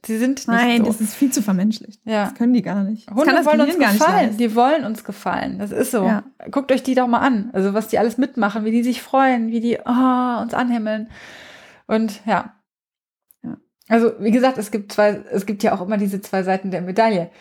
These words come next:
Speaker 1: Wenn meine Mutter, also heute noch, natürlich, es wäre jetzt fatal zu sagen, die Hope hat gar keinen Stress,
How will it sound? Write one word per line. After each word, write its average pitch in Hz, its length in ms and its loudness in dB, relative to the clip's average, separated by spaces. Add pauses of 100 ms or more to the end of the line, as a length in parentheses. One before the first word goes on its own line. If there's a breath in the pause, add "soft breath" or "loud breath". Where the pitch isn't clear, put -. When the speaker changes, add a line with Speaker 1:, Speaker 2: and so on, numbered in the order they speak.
(260 soft breath)
Speaker 1:
Wenn 190 100 -4
meine 190 220 2
Mutter, 214 440 -2
also 180 200 0
heute 202 260 0
noch, 208 200 -4
natürlich, 214 380 0 (500 loud breath)
es 175 140 -2
wäre 214 160 4
jetzt 202 240 0
fatal 214 400 2
zu 240 100 -6
sagen, 226 280 2
die 214 100 2
Hope 214 200 2
hat 208 260 -4
gar 202 200 2
keinen 214 240 -4
Stress, - 540 -4